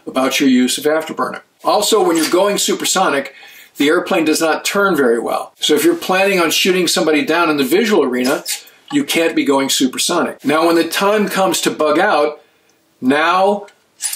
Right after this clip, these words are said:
light the burners, unweight to half a G, and head downhill and get going. And by the time we get to fifteen thousand feet, we're at Mach one point four. So what does that look like on our conversion table here?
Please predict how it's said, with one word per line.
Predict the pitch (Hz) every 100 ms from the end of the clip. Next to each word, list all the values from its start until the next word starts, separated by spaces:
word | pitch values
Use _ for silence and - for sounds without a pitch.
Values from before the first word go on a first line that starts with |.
| - -
light | 139 156
the | 190
burners, | - 185 175 175 170 - - - _ _ _ -
unweight | 151 170 175 175
to | 165
half | 165 170
a | 196
G, | - 160 160 196 -
and | 143
head | 123 156 160
downhill | 160 151 151 156
and | 143
get | 139 131
going. | 143 135 120 -
And | 135
by | 147
the | 147
time | 180 185
we | 170
get | 165
to | 156
fifteen | - 208 202 160
thousand | 143 143 139 127
feet, | 147 139 135 - - - _
we're | 139 139 139
at | 131 135 - _ -
Mach | 131 147 156 147
one | 135 156 151
point | - 143 135
four. | - 127 120 - -
So | - 156
what |
does | 165
that | 170 175 151
look | 143
like | 143 143 - - - - - - - -
on | 143 143 147
our | 143 143
conversion | 147 151 180 185 139
table | - 120 110
here? | 110 110